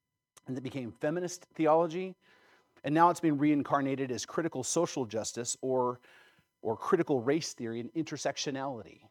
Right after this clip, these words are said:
And this philosophy assumes that Christ came into the world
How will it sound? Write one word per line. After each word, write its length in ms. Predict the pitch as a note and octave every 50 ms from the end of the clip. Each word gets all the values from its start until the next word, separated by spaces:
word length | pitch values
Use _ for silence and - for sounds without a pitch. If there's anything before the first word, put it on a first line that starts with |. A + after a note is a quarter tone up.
| _ _ _ _ _ _ _ _ _ _ _ _ _ _ _ -
And 120 | D3 D#3+
this 140 | F3 D#3 -
philosophy 580 | - F#3 E3+ F#3 G3 A#3 - - F#3 F3 F3
assumes 680 | E3 D3 - - A#3+ G#3+ E3 C3 B2+ C#3 D3+ - - - - - - - - -
that 140 | E3+ D#3
Christ 680 | - - - - B3+ B3+ A#3+ A3 G3+ E3 - - - -
came 420 | - - A#3+ A#3+ B3 A#3+ B3+ A#3+ G#3+ - - _ _ _
into 440 | B3 C4 C#4 C4+ C4 C4 A3+ F3+ A#3
the 80 | G3+ A3+
world 760 | G#3 G3+ A3 B3 C4 B3 G#3 D3 A#2+ A2 G#2+ A2+ B2+ D#3+ D#3+